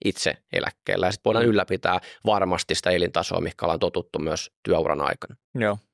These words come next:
Speaker 2: Puhuttiin vähän tosta allokaatioista, niin nyt seuraavan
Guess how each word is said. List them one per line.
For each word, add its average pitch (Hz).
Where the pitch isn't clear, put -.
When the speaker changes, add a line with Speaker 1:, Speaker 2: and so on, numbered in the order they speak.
Speaker 2:
Puhuttiin 127
vähän 113
tosta 104
allokaatioista, 87
niin 90
nyt 98
seuraavan 92